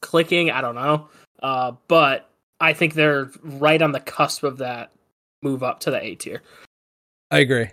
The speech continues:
Speaker 1: For sure.
Speaker 2: And then it's just everyone else. <laughs> Like,
Speaker 1: Yeah, I mean, no one else matters at this point. I mean,
Speaker 2: dude, the
Speaker 1: uh,
Speaker 2: pacing that Toronto can put on you, but still, like,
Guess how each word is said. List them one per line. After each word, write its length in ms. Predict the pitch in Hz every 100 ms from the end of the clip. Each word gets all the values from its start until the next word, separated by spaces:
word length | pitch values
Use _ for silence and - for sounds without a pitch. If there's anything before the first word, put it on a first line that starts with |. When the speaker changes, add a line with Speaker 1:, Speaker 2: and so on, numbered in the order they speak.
| -
Speaker 1:
For 60 | -
sure. 100 | 151
Speaker 2:
And 80 |
then 480 | 147 151 139 131 120 -
it's 200 | 147 -
just 300 | 127 - - _ -
everyone 380 | 135 120 117 110
else. 200 | 110 117 -
<laughs> 40 | - - - - - -
Like, 200 | - 233 214
Speaker 1:
Yeah, 160 | 151
I 160 | 143 156
mean, 180 | 160 156
no 120 | 151
one 100 | 135
else 180 | 123 -
matters 420 | 117 113 117 127
at 80 | 131
this 120 | 131
point. 320 | - 123 120
I 60 | 120
mean, 140 | 127
Speaker 2:
dude, 140 | 123 120
the 140 | 131
Speaker 1:
uh, 40 | 113
Speaker 2:
pacing 760 | - 131 131 - 156 147 151 - _ _ -
that 500 | 139 127 120 117 - _ _ _ _ _ _ _
Toronto 600 | - 147 120 120 120 135
can 180 | 127 117
put 220 | - 131
on 180 | 123 135
you, 240 | 143 147 151 _ _
but 140 | 139
still, 400 | - - - 151
like, 240 | 139 123